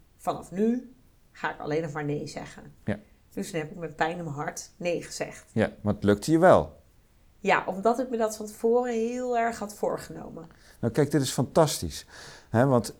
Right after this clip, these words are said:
Speaker 2: kijk, je kunt wel zeggen, "Ik heb moeite met nee zeggen", maar in de praktijk laat je zien dat je het wel degelijk kunt.
Speaker 1: Ja.
Speaker 2: Dat is toch, dat is toch prachtig? Dan gaan we vanaf daar vertrekken, hè, want, eh, eigenlijk wil je het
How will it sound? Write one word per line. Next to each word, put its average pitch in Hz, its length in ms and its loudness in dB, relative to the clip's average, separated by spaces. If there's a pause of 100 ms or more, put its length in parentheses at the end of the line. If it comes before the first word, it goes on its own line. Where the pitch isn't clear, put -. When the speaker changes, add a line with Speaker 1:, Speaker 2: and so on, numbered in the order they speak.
Speaker 2:
kijk, 113 200 2
je 113 100 0
kunt 117 200 2
wel 117 100 4
zeggen, 113 320 2
"Ik 98 100 -6
heb 98 120 2
moeite 143 320 4
met 107 160 2
nee 107 220 6
zeggen", 101 400 2
maar 110 220 0
in 117 80 0
de 104 60 2
praktijk 131 440 4
laat 107 180 4
je 101 80 -2
zien 101 180 2
dat 113 160 0
je 120 60 -2
het 107 80 -4
wel 113 160 6
degelijk 139 380 6
kunt. 107 380 2 (1040)
Speaker 1:
Ja. - 220 -10 (500)
Speaker 2:
Dat 135 120 0
is 131 80 -6
toch, - 320 -2
dat 127 160 2
is 127 100 -4
toch 135 160 -2
prachtig? 147 540 0 (600)
Dan 123 100 4
gaan 139 140 6
we 117 60 4
vanaf 127 300 6
daar 151 280 10
vertrekken, 123 580 4
hè, 123 140 2
want, 131 220 0
eh, 117 160 0 (200)
eigenlijk 131 400 6
wil 117 140 6
je 120 100 6
het 117 180 -2